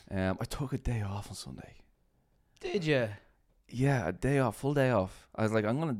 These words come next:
Speaker 1: not work today."
Speaker 2: I'm very impressed.
Speaker 1: And it was so nice. Oh my God, it was lovely.
Speaker 2: What'd you do?
Speaker 1: Um, got up early and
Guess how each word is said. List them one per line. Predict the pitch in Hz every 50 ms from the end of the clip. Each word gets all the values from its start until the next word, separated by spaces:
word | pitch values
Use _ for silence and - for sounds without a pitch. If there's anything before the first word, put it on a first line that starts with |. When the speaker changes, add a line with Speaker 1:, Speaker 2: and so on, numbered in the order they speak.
| 98 -
Speaker 1:
not | 110 113 113 123 98 85
work | 95 101 101 - -
today." | - - - - - 127 -
Speaker 2:
I'm | 139 147
very | 127 113 117 113 113
impressed. | 113 - 117 107 110 - - - - _ _ _ _ _ -
Speaker 1:
And | 113 107 107
it |
was | 95 95
so | - - - - 101 110 110
nice. | 101 101 101 98 95 - -
Oh | - -
my | 117 107 98 90 - -
God, | - 98 95 101 101 98 95
it | - -
was | 73 - -
lovely. | 95 95 90 - 95 -
Speaker 2:
What'd | - 147 139 135 139
you | 139 135 120 - _ _ - - - - - - - _ - - - _ _ - - - - - -
do? | -
Speaker 1:
Um, | 98 98 98 95 92 92 90 - - _ _ _ - - _ _ _ _ - - - _ _ - - - -
got | - - 131
up | 135 - -
early | - 117 110 107 107 127 156 156 - - - - - _ _ _ _ _ -
and | 107 107 107 104 104 101